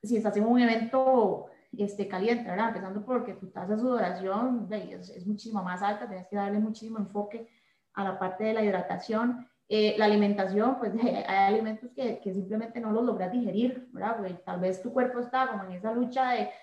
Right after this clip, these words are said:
de termorregulación. Entonces, eh, la parte de la alimentación es importantísima. Eh, yo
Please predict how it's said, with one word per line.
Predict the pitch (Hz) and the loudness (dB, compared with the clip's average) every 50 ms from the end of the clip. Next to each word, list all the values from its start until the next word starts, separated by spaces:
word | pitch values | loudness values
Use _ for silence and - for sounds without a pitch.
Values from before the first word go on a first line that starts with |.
| - _ - | -18 _ -4
de | 208 202 | -4 -2
termorregulación. | - 214 214 208 202 196 202 196 190 202 190 185 180 180 190 208 226 247 254 277 285 285 - - _ _ _ _ _ _ _ _ _ _ _ _ _ _ - | 0 2 2 2 2 2 2 2 2 2 2 2 2 2 2 2 4 4 4 2 0 -2 -4 -10 _ _ _ _ _ _ _ _ _ _ _ _ _ _ -2
Entonces, | 202 208 202 202 - 202 190 185 185 208 226 233 233 220 220 - - - - | 0 0 0 0 0 0 0 0 0 0 2 2 2 2 0 -4 -8 -10 -6
eh, | 196 190 185 180 180 180 175 175 | -4 -4 -2 -2 -2 -2 -2 -2
la | 190 190 - | -2 -2 -2
parte | 190 190 190 202 | -2 -4 -2 -2
de | 208 | -2
la | 233 | 0
alimentación | 240 220 208 185 196 190 202 202 | 0 0 0 -2 -2 -2 -2 -2
es | 214 220 | 0 2
importantísima. | 254 247 240 226 214 - - 185 185 - - 220 240 240 254 247 247 262 262 254 - - _ _ _ | 2 2 2 0 -4 -6 -8 -8 -8 -6 -4 -2 -2 0 0 0 0 0 -2 -4 -8 -12 _ _ _
Eh, | - 208 196 185 185 180 180 175 175 170 | -6 -4 -4 -4 -4 -6 -6 -8 -8 -8
yo | - 185 185 190 202 208 220 220 226 226 - - | -6 -4 -2 0 0 2 2 0 -2 -4 -8 -12